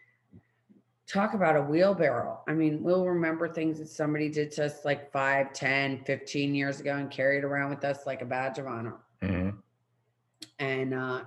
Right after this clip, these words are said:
Speaker 1: it's very, um, and we remember it all the time and we don't set it free, right?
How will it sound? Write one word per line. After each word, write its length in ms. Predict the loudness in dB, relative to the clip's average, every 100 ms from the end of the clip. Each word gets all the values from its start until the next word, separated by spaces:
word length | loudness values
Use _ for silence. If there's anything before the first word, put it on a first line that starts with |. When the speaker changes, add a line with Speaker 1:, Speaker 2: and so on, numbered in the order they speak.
| 0
Speaker 1:
it's 560 | 0 0 -10 -20 _ _
very, 840 | -4 0 2 2 2 0 0 -4 -10 _ -8
um, 560 | -4 -4 -4 -6 -10 -20 _ _ _ _ _ _ _ _ _ _ _ _ _ _ _ _ _ _ _ _ -6
and 140 | 0
we 80 | 2
remember 580 | 2 2 2 2 2 2
it 200 | 2 0
all 220 | 2 2
the 100 | 2 -2
time 320 | -2 -2 0
and 140 | -2
we 100 | -2
don't 320 | -2 -4 -4
set 200 | -4 -4
it 200 | -2 -6 -6
free, 400 | -4 -4 -6 -4
right? 460 | 2 2 0 -6